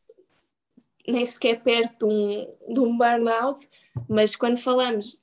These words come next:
de uma americana, milhões de habitantes, ela ser a melhor campeã olímpica não sei quantas vezes, referência mundial, ou seja, ela parece que carrega o mundo.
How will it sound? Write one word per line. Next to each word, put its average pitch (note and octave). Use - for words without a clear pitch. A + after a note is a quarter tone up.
de G3+
uma G#3+
americana, A3+
milhões A#3
de A3
habitantes, A3
ela G#3+
ser A#3
a B3
melhor B3
campeã G#3+
olímpica B3+
não B3
sei C4
quantas C4
vezes, B3
referência C4
mundial, C4
ou A3+
seja, A3
ela A#3+
parece C4+
que C#4+
carrega C4+
o C4
mundo. C#4